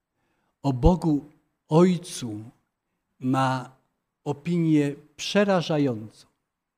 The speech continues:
Powtarzam to nieraz w kazaniach, ale to mnie tak bolało, że to zostało w moim,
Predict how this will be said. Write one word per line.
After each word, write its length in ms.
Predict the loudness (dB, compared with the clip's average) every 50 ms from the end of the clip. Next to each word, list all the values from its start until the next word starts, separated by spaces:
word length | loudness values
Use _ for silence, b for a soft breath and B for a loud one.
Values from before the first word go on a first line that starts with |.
| _ _ _ _ _ _ _ _ _ _ _ _ _ _ _ _ _ _ _ _ _ _ _ _ _ _ _ _ _ _ _ _ _ _ _ _ _ _
Powtarzam 580 | -2 -2 0 2 4 4 4 6 4 2 2 2
to 120 | 2 4
nieraz 360 | 4 4 4 4 2 -2 -4
w 80 | -6 -6
kazaniach, 800 | -4 -4 -4 -2 -4 -4 -4 -6 -8 -10 -12 -16 -20 _ _ _ _ _ _ _ _ _ _ _
ale 220 | 4 4 6 6
to 140 | 4 4 2
mnie 220 | 4 6 4 4 2
tak 520 | 0 -6 -2 0 2 2 2 0 -4 -2
bolało, 680 | 0 2 4 4 4 4 2 0 -2 -4 -8 -10 -14 -16 _ _ _ _ _
że 180 | -4 -2 -2 -2
to 120 | -2 -4
zostało 500 | -6 -6 -6 -6 0 2 4 4 4 4
w 140 | 2 0 0
moim, 360 | 0 2 4 4 2 2 0